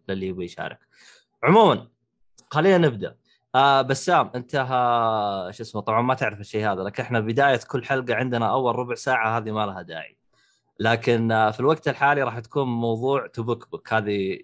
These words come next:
يعني سوينا لها أبديت، يعني إحنا نغير ونسوي ونشيل ونحط.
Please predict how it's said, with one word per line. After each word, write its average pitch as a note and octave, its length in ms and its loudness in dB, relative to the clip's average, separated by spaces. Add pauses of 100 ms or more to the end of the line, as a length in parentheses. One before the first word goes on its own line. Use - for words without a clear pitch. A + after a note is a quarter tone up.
يعني G2 260 -4
سوينا A#2+ 460 2
لها G#2 240 0
أبديت، G2+ 500 -4
يعني C#3 340 -2
إحنا D3 180 -4
نغير A#2 420 -2
ونسوي G2+ 420 -4
ونشيل F#2 300 -8
ونحط. - 380 -14